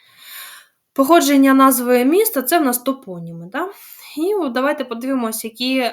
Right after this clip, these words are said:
назви мають прикметникове походження. Перейдіть, будь ласка, за покликанням. Ось у нас пішли назви. Вам потрібно подивитися на перший стовпчик, не там, де герб, а на другий,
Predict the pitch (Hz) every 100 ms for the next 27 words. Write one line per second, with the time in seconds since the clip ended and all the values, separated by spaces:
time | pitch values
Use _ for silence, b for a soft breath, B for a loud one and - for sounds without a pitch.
0 | 226 220 240 285 294 240 240 254 247 -
1 | 220 220 220 220 220 208 180 170 170 -
2 | 320 359 330 254 220 220 214 208 190 190
3 | 175 - 190 208 220 185 - 320 330 277
4 | 254 240 - _ _ _ _ _ _ _
5 | _ _ _ _ _ _ _ _ _ _
6 | _ _ _ _ _ _ _ _ _ _
7 | _ _ _ _ _ _ _ _ _ _
8 | _ _ _ _ _ _ _ _ - 269
9 | 269 233 220 220 214 214 220 240 349 359
10 | 254 220 285 254 226 247 277 262 220 208
11 | B B B - 208 220 233 233 208 202
12 | 202 196 190 - 190 - 294 370 - 226
13 | 226 214 294 330 226 202 202 190 180 -
14 | 196 190 180 165 190 202 196 185 175 165